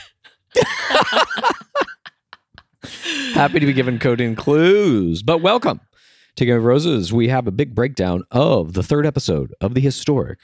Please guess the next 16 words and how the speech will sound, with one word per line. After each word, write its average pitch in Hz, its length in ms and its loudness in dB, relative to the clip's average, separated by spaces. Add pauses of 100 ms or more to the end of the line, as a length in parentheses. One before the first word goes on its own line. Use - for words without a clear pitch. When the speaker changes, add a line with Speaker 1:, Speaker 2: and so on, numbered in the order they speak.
Speaker 2:
Bachelor 92 380 -2
Season 117 260 -2
nineteen 104 320 -2
for 87 100 -8
you 98 80 -2
tonight. - 320 -6 (460)
There's 120 100 0
a 143 60 2
lot 127 160 2
to - 80 -14
talk 101 240 0
about. - 240 -8 (120)
This - 200 -4
was 101 440 0
a 87 220 0
mess. 87 600 -4